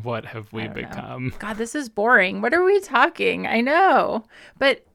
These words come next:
Speaker 2: I mean, the alternative is we could talk about covid some more, which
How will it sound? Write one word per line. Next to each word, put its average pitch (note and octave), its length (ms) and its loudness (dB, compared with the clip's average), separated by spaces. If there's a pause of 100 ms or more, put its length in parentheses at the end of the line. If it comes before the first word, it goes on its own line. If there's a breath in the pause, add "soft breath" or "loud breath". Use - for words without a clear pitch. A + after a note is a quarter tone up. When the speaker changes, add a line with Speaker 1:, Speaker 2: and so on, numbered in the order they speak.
Speaker 2:
I B3+ 80 -8
mean, C4 160 -8
the B3 120 -6
alternative B3 540 -6
is F#3+ 560 -8 (580)
we G3+ 140 -12
could G3 140 -8
talk F#3+ 180 -2
about F3+ 220 -6
covid F#3 420 -6
some F3+ 160 -12
more, E3+ 300 -6
which E3 340 -16